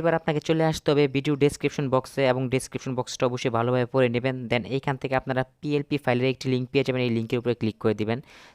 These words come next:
Then আপনাকে ঠিক এরকম একটি ইন্টারফেসে নিয়ে আসা হবে। তারপরে এখান থেকে দেখতে পাচ্ছেন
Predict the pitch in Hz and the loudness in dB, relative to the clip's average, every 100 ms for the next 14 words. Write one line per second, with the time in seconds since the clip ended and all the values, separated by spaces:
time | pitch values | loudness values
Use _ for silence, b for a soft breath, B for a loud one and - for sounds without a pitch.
0 | B 131 135 139 147 135 - 135 - 143 | B 0 0 0 0 -2 -4 -6 -2 2
1 | 151 147 156 - 131 131 131 123 117 120 | 2 2 -2 -2 -4 -2 -4 -2 -2 0
2 | 113 - 107 101 110 151 _ _ _ _ | -2 -2 -4 -4 -4 -6 _ _ _ _
3 | _ _ _ _ b b b b b 131 | _ _ _ _ b b b b b -2
4 | 135 156 160 160 151 151 151 156 147 - | 0 0 0 0 0 0 2 2 2 2
5 | 156 | 0